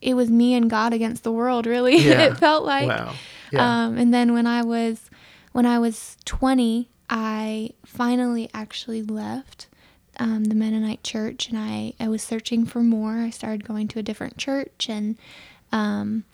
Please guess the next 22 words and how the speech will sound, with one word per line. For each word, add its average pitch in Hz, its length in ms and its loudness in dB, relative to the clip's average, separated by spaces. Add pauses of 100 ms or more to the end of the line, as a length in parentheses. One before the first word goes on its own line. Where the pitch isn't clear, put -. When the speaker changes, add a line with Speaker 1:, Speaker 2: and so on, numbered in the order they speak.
(640)
Speaker 1:
and 247 180 6
I, 226 540 0 (680)
and 247 120 4
the 247 80 6
Lord 247 340 2
asked 226 400 -4
me 226 320 0 (120)
to, 214 600 -2 (220)
uh, 220 220 -4
lead 214 320 0
worship. - 500 -6 (200)
He 226 140 -4
asked 214 200 -2
Speaker 2:
Wow. - 60 -6
Speaker 1:
me 240 100 4
to 233 80 4
join 208 260 -2
the, 202 140 -4 (440)
the 214 180 -8
worship 202 340 -8
team, 214 280 -6
and, 226 200 -8